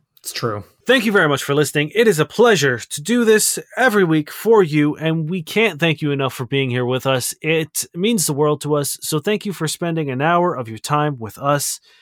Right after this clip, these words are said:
Speaker 2: Uh, we love you.
Speaker 1: We do. We love you. Thanks for coming back.
Speaker 2: If you enjoy yourself, please consider sharing us with one of your friends, posting about us on Twitter. Um, if you ever see someone looking for podcast recommendations, shoot our name out.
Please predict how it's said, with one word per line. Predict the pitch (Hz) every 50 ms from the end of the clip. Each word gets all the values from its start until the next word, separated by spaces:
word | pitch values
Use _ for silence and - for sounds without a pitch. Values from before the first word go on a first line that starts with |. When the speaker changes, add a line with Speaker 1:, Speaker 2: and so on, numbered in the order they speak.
| _ _ _ _ -
Speaker 2:
Uh, | 127 123 123 127 127 107
we | 143 170 196
love | 208 208 160 107
you. | 98 92 - _ _ _ _ _ _ _
Speaker 1:
We | - 131 131
do. | 143 170 147 139 - - -
We | 123 123
love | 135 139 123 110
you. | 101 - _ _ _ _ _ _ _ _ _ -
Thanks | 123 120 -
for | -
coming | 113 - 123 120 117
back. | 135 139 139 139 - - _ _ _ -
Speaker 2:
If | 190 208 185
you | 220 247 233
enjoy | 214 - 233 226
yourself, | 233 226 - - 226 214 - -
please | - 277 285 240 -
consider | 196 165 - 180 151 151 139
sharing | - - - 170 175 175 175 170
us | 165 151 - -
with | 131 - 143
one | 143 139
of | 127 107
your | 104 98
friends, | - - 190 208 202 196 196 196 180 - - - - - _ -
posting | - 185 180 170 - 185 175
about | 165 175 175 175
us | 160 -
on | 147 127 120
Twitter. | - - - 196 208 202 202 196 196 170 - - - - _ _
Um, | 156 156 151 151 151 - _ _ _ _ _ -
if | 170 165 185
you | 202
ever | 196 190 190
see | - - 202
someone | 156 - 190 185 190 185 185 175 - _
looking | - 165 185 185 - 196 170
for | - - 160
podcast | - 185 185 185 - 196 190 175 - 190
recommendations, | 180 - 185 185 185 185 190 190 180 - - 202 190 - - _ _ _ _ _ -
shoot | - - - 320 311
our | 320 320
name | 320 330 320 285 190
out. | 117 104 -